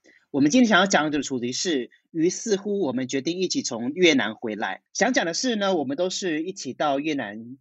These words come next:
外派的游子哦，从游泳刻板印象到喜欢上它，从有文化的冲突到深入在地，关于我们之间与越南之间啊，工作上与生活之间，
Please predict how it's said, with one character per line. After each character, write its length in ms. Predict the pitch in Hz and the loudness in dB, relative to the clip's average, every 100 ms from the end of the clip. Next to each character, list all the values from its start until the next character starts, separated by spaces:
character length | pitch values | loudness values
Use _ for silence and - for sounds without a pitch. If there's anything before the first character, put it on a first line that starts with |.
| - | -2
外 180 | 185 | 0
派 320 | 143 - 185 139 | 0 -2 -2 -2
的 140 | 123 | -10
游 200 | 107 113 | -12 -16
子 220 | 131 - _ | -18 -20 _
哦， 180 | 95 _ _ - | -20 _ _ -12
从 180 | 180 175 | -6 -2
游 140 | 196 | -2
泳 160 | 220 135 | -2 -4
刻 160 | 226 | -6
板 120 | 165 | -6
印 80 | 165 | -6
象 180 | 165 170 | -8 -6
到 100 | 170 | -6
喜 180 | - 117 | -6 -8
欢 180 | 139 147 | -10 -8
上 240 | 165 117 | -8 -10
它， 300 | - 120 123 _ - - | -10 -10 -10 _ -20 -18
从 260 | - 185 175 | -6 -4 0
有 140 | 196 | 2
文 160 | 156 139 | 2 0
化 140 | - | 0
的 80 | 165 | 0
冲 260 | 156 175 180 | 0 -4 -6
突 280 | 139 117 135 | -6 -6 -2
到 180 | 165 139 | 0 2
深 220 | - 170 | 2 0
入 160 | 175 | 0
在 240 | 151 190 139 | 0 0 0
地， 300 | - 120 - _ | -2 -6 -6 _
关 240 | 202 202 | 2 4
于 40 | 185 | 4
我 120 | 151 | 4
们 140 | 120 | 2
之 120 | 127 185 | 0 2
间 200 | 220 147 | 2 4
与 20 | |
越 120 | 180 | 4
南 160 | 151 139 | 4 0
之 120 | 185 | 0
间 280 | 185 202 202 | 2 2 4
啊， 200 | 185 190 | 2 2
工 220 | 226 226 | -2 -2
作 160 | 233 | 0
上 360 | 202 - 143 117 | 0 0 0 -2
与 80 | 120 | -8
生 160 | - 175 | -8 -6
活 140 | 135 | -6
之 160 | 127 147 | -6 -4
间， 280 | 170 160 | -2 -2